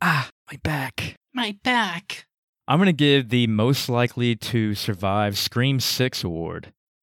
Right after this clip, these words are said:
Speaker 1: to Mister Court Gentry. He gets
Speaker 2: Oh.
Speaker 1: stabbed. He gets stabbed at least a hundred times in
Speaker 2: That's
Speaker 1: this
Speaker 2: a very
Speaker 1: movie.
Speaker 2: good point.
Speaker 1: There's one, one scene where he's like a bio-, he, he kinda goes into the anatomy. He's like, "Uh, missed the kidney and the liver. No ma-, ma-, no major organs were hit.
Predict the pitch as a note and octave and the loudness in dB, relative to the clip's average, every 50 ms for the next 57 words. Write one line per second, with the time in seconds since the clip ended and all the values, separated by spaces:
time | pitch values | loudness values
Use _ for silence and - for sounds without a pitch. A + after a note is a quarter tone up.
0 | _ _ _ _ - - G2+ G2 - - F#2 - - - - A2 A2+ B2 - - | _ _ _ _ -6 -4 -4 -4 -4 -8 -12 -14 -12 -6 -2 -2 0 -2 -2 -6
1 | _ - G2 F#2+ F#2 - G2 G2 G#2+ - - - - - - - _ _ _ - | _ -18 -18 -14 -8 -6 -4 -4 -4 -6 -8 -12 -14 -16 -16 -18 _ _ _ -10
2 | G#2+ A#2+ C#3 C3+ C#4+ C4+ F3+ - - C3+ B2 B2 A#2+ G#2 - _ _ - - G2 | -4 -2 0 2 2 2 2 2 2 4 4 2 2 -2 -8 _ _ -2 0 2
3 | A#2+ - - - - A#2+ A2 A2 G2+ G2 F#2 G#2 A#2 - - G#2 F2 G2+ G2 F2 | 2 0 0 0 2 2 2 2 0 -2 -2 -2 -2 -2 -2 -4 -4 -4 -4 -4
4 | E2+ - G2+ E2+ E2 F3+ - - - - G3 B2+ F3+ F3+ G#2 G2 - - - - | -4 -6 -8 -8 -6 -4 -4 -2 -2 -2 -2 -2 -2 -2 -2 -2 -2 -4 -6 -8
5 | - - - - - B2+ C3 C3 A2 G#2+ G#2+ B2+ C#3 D3 C#3+ C#3 - - G#2+ A#2+ | -10 -12 -12 -6 -2 0 0 0 0 0 0 2 2 2 2 0 -2 0 0 0
6 | C#3+ D#3+ - - D3 C3+ B2 A#2 A2 A2+ B2 B2 A#2 G#2+ A2 G2+ F#2 D#2 G2+ G#2 | 2 2 0 0 0 0 2 2 2 2 2 0 0 0 -2 -2 -2 -2 -4 -4
7 | G#2 F2+ G#2+ G2+ F#2+ G2+ A#2 A#2+ - A#2 G#2+ A2 G2+ A2+ A2 - C3+ A#2 G#2 G2+ | -2 -2 0 0 2 2 2 0 0 0 -2 0 -2 -2 0 0 0 0 0 0
8 | A#2 A#2 A2+ A2+ A2 - G#2+ G#2+ G2+ F#2 F#2 F2+ F#2 G2 A#2 A2 F#2 F2+ G2 G2+ | 0 0 0 -2 -4 -4 -4 -4 -4 -4 -4 -4 -2 -2 -2 -2 -2 -4 -4 -4
9 | F#2+ - F#2+ F#2 F2+ - - _ _ _ _ _ _ _ _ _ _ _ _ - | -4 -4 -4 -4 -4 -6 -12 _ _ _ _ _ _ _ _ _ _ _ _ -4
10 | B2 A#2+ A2 G#2 G#2 - - C3+ B2 - - - C#3+ - - - C3+ B2+ B2 B2+ | -2 -2 -2 -4 -6 -6 -4 -4 -4 -2 -2 -4 -6 -4 -2 0 0 2 2 2
11 | C3 C3 A#2 G#2+ - - - - B2 B2 A#2+ A#2+ B2 B2 G#2+ A#2+ A2+ G#2+ G2+ - | 2 0 -2 -6 -12 -12 -8 -6 -4 -2 2 2 2 2 2 2 0 -2 -4 -8
12 | _ _ _ _ _ _ _ _ _ - A2+ A#2 A#2 A#2+ B2 - B2 B2 B2 - | _ _ _ _ _ _ _ _ _ 0 2 4 4 4 2 0 -2 -2 0 2
13 | C3 C3+ C3+ C#3 C#3 C3+ B2+ C3+ A#2+ A#2+ A#2+ A#2+ A2 A#2 G#2+ G2 G2+ G2 G#2 A#2 | 4 4 6 6 4 4 2 0 0 2 2 2 2 0 0 -2 -4 -6 -6 -6
14 | C3 B2+ | -6 -6